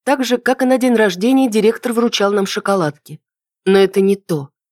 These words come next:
Те самые конфеты из подарка от администрации области, от государства и администрации района,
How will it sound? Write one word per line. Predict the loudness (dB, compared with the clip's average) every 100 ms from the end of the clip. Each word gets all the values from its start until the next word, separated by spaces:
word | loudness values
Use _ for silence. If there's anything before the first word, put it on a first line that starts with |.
| _ _ _ _ _
Те | -2 -2
самые | 0 0 2 0
конфеты | 0 -2 -2 -2 0
из | -2
подарка | -2 -2 0 -2 -2
от | -2
администрации | 0 0 0 -2 -4 0 2
области, | 2 2 -2 -4 -6
от | -4 -4 -2
государства | -2 -2 -2 -4 -4 -4
и | -4 -2
администрации | -2 0 -2 -4 -4 -6 -2 -2
района, | 0 0 -2 -4 -8